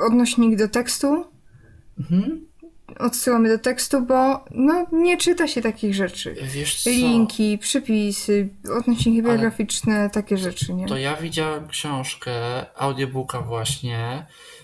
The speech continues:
Speaker 2: w którym masz, y, po prostu coś takiego, że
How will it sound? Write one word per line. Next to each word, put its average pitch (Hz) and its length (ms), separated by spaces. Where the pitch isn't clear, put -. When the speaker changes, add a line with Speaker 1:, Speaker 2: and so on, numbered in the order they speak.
Speaker 2:
w - 100
którym 180 840
masz, 143 840
y, 120 40
po 139 160
prostu 143 340
coś - 200
takiego, 110 600
że 120 420